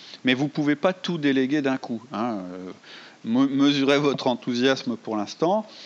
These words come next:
Euh, la délégation, c'est vrai que ça prend pas des heures, mais il faut prendre son temps.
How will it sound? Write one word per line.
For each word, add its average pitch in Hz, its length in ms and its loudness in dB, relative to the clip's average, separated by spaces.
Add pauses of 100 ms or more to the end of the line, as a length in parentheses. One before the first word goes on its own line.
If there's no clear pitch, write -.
(200)
Euh, 123 160 2
la 120 120 4
délégation, 127 520 2
c'est - 80 -6
vrai 120 100 2
que - 80 -8
ça 127 80 -2
prend 123 160 -6
pas 131 160 -2
des 127 180 -2
heures, 175 140 0
mais 131 120 0
il 117 40 0
faut 113 160 0
prendre 165 260 -2
son 143 180 -6
temps. - 180 -8